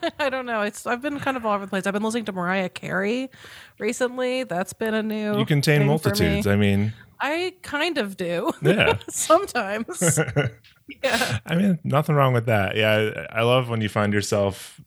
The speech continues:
Speaker 2: and you have no, absolutely no reason for getting back into something you haven't listened to in ages, but it just pops
Speaker 1: Yeah.
Speaker 2: in your brain.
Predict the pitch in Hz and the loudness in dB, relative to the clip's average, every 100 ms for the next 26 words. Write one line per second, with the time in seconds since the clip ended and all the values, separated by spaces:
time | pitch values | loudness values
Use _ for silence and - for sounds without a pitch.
0 | _ _ - 98 98 98 101 95 101 117 | _ _ -6 -2 0 2 0 0 0 2
1 | 117 131 139 143 107 107 90 95 104 95 | 4 2 2 0 2 2 2 2 2 2
2 | 98 92 92 87 87 90 90 87 90 85 | 2 2 2 2 0 0 2 2 2 2
3 | 92 90 92 87 90 92 - 92 92 85 | -2 0 0 0 2 0 0 -2 -2 -2
4 | 82 87 85 85 85 87 87 92 - - | -2 -2 -2 -4 -6 -4 -4 -4 -4 0
5 | 85 - 85 82 82 85 87 | 0 0 -4 -4 -2 -2 -2